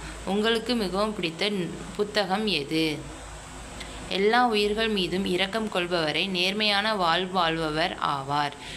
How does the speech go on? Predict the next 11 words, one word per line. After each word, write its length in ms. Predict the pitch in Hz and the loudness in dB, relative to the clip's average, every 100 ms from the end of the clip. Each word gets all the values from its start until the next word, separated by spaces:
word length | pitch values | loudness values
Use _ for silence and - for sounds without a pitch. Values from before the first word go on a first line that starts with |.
| - | -6
நேர்மையான 600 | 196 208 233 226 202 220 | 0 2 4 4 4 2
வாழ்வு 640 | 208 170 175 196 214 220 - | 2 4 4 2 0 -2 0
வாழ்பவர் 800 | 170 170 185 180 160 175 202 156 | 2 4 2 0 0 0 -2 -2
யார்? 360 | 147 147 143 - - - - - - - | 0 2 0 -4 -12 -12 -12 -12 -10 -2
எறும்பு 440 | 185 202 233 240 | 0 0 2 4
உயிர் 240 | 214 208 208 | 4 2 0
பிழைக்க 360 | 196 180 214 | 0 0 2
பாடுபடுகிறது. 1300 | 214 208 180 160 165 165 151 143 139 135 151 147 151 - | 0 2 2 2 0 -2 -2 -2 -2 -2 -2 -2 -4 -2
எறும்பு 360 | 175 190 214 226 | 0 0 2 2
எதற்காக 560 | 175 196 - 208 208 | 0 -2 0 0 0
பாடுபடுகிறது? 1080 | 220 180 156 156 151 143 143 135 131 151 | 0 0 0 -2 -2 -2 -4 -4 -2 -2